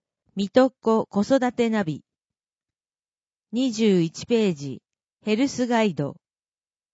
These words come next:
二十二ページ、生き生きシニア情報館。二十四ページ、水戸の土産巡り。掲載している情報は、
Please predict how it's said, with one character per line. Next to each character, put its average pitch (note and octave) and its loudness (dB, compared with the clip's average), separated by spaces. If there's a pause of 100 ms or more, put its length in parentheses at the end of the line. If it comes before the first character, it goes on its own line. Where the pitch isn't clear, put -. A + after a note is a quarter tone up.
(560)
二 A#3 -2
十 G#3+ 2
二 E3+ -4
ペ G#3+ 0
ー E3 -4
ジ、 C#3 -12 (420)
生 G3 -8
き C4 -4
生 F#3 -6
き - -20
シ - -8
ニ B3 0
ア B3 0
情 A#3+ 2
報 A3+ 2
館。 C3 -10 (1500)
二 B3 -2
十 A3 2
四 G3+ 0
ペ G#3 -2
ー F3+ -4
ジ、 C#3+ -10 (540)
水 F#3 -8
戸 B3+ 4
の B3 0
土 A3 0
産 A#3+ 0
巡 G#3+ 0
り。 C3+ -10 (1200)
掲 C4 2
載 B3 -2
し - -16
て A#3+ 0
い A3+ 2
る A3 -2
情 A3 0
報 G3+ 2
は、 F#3+ -2